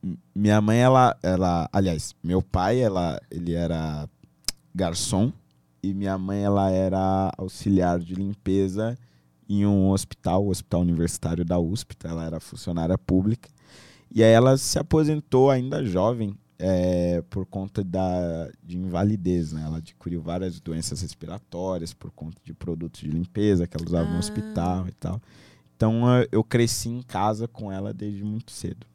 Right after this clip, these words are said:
Speaker 1: Desde os meus sete anos, ela já tava aposentada.
Speaker 2: E na escola, como é que foi, ah, a sua vida?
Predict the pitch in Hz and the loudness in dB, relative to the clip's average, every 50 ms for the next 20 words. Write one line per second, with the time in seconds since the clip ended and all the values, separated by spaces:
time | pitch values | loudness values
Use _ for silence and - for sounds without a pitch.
0 | _ _ _ _ _ _ _ _ _ _ _ _ _ _ _ - 87 87 87 90 | _ _ _ _ _ _ _ _ _ _ _ _ _ _ _ -2 0 0 0 0
1 | 87 90 92 90 85 - - - 80 85 90 - - 85 85 85 90 87 90 92 | -2 -2 -2 -2 -2 -2 -4 -4 -4 -4 -6 -6 -6 -6 -4 -4 -4 -6 -8 -8
2 | 95 95 92 92 90 90 - - 85 85 90 87 87 - - 87 85 80 90 90 | -8 -8 -8 -10 -12 -12 -10 -10 -8 -8 -8 -10 -12 -12 -10 -10 -6 -4 -4 -6
3 | 95 - - - - 110 - _ _ _ _ _ _ _ _ _ _ _ _ _ | -6 -8 -12 -16 -16 -18 -20 _ _ _ _ _ _ _ _ _ _ _ _ _
4 | _ _ _ _ _ _ _ _ _ _ - 247 254 247 262 262 262 262 - - | _ _ _ _ _ _ _ _ _ _ -10 -8 -8 -6 -6 -6 -6 -6 -6 -8
5 | - 254 233 226 220 220 226 214 214 - - - - 226 202 190 185 180 175 - | -6 -4 -4 -4 -4 -6 -6 -8 -8 -10 -10 -10 -6 -6 -6 -6 -6 -8 -10 -14
6 | _ _ _ _ _ _ _ - - 196 190 185 180 180 175 147 120 - - 220 | _ _ _ _ _ _ _ -14 -10 -10 -10 -10 -12 -14 -14 -10 -8 -6 -4 -2
7 | 208 208 185 202 220 190 165 180 170 170 175 | -2 -4 -4 -6 -6 -6 -6 -8 -10 -10 -12